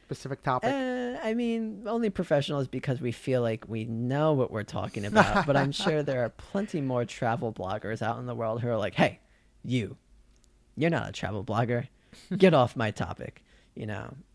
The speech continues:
Speaker 2: So
Speaker 1: That's fair.
Speaker 2: we can only know so much within our forty-five minutes to an hour podcast, but do you
Speaker 1: Sam,
Speaker 2: Mm-hmm.
Speaker 1: when all this is over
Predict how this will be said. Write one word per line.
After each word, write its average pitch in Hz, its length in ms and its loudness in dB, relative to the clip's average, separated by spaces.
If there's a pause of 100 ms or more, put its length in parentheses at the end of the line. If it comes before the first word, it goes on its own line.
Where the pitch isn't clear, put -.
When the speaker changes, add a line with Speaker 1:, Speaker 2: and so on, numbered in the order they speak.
(140)
Speaker 2:
So 120 460 -6
Speaker 1:
That's 127 200 -4
fair. 110 240 -10
Speaker 2:
we 147 120 0
can 147 160 -4
only 101 320 -6 (460)
know 104 260 -8
so 110 200 -10
much 95 360 -8
within 104 280 -8
our 98 300 -8 (480)
forty-five 110 640 2
minutes 107 300 -4
to 117 160 -4
an 107 140 -2
hour 107 300 -4
podcast, 113 640 -6
but 107 240 -4 (720)
do 139 100 -2
you 143 60 6
Speaker 1:
Sam, 247 220 -2
Speaker 2:
Mm-hmm. 151 260 -4
Speaker 1:
when 220 680 -4 (100)
all 196 200 6
this 220 260 -4
is 185 120 -2
over 196 540 0